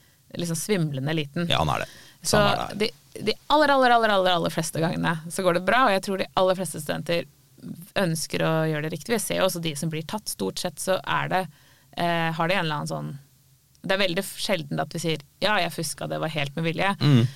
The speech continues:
Speaker 1: Eh, de, de fleste ganger så har de en eller annen, eh, unnskyldning eller forklaring
Speaker 2: Ja.
Speaker 1: på hva som har skjedd. Ehm,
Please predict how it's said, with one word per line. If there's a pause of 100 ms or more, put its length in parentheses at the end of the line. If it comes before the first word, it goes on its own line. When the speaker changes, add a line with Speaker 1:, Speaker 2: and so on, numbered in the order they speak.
(100)
Speaker 1:
Eh, (160)
de, (160)
de
fleste
ganger
så
har
de
en
eller
annen,
eh,
unnskyldning
eller
forklaring
Speaker 2:
Ja.
Speaker 1:
på (160)
hva
som
har
skjedd. (640)
Ehm,